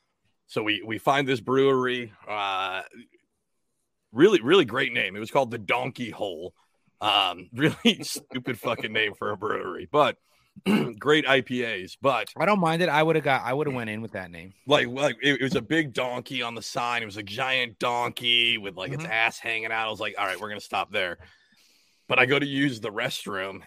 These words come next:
Speaker 1: and I'm doing my business, and I'm like, "I hate this, but it'll be okay." And I'm done, and I'm ready to do the cleanup process.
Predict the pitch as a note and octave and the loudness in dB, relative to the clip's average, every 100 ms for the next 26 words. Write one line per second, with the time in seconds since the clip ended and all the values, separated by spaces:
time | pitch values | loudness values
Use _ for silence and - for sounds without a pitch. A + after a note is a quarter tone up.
0 | - G#2 G2+ A#2+ A#2 G#2+ F#2+ A2+ A2 G2+ | -4 -4 -4 -6 -4 -4 -2 -2 -2 -6
1 | F#2+ F2+ F#2+ F#2 F#2 F2+ G#2+ A2+ A2 A#2 | -6 -8 -6 -4 -2 -2 0 0 0 0
2 | G#2 G#2 - G#2 B2+ A2+ G2 G#2 F#2+ - | 0 0 -4 -4 -2 -4 -2 -2 -2 -4
3 | A2 G#2 G#2 - _ _ _ _ _ - | 0 2 0 -4 _ _ _ _ _ -8
4 | G2 G2 D3 D3 B2 G#2 G2+ - - A2 | -8 2 4 4 2 -4 0 2 4 4
5 | A2+ - - - - - - D#3 D3+ A#2+ | 2 2 0 0 0 0 2 4 6 4
6 | - B2 G#2 - G#2+ G2 - - | 4 4 4 4 0 0 0 -10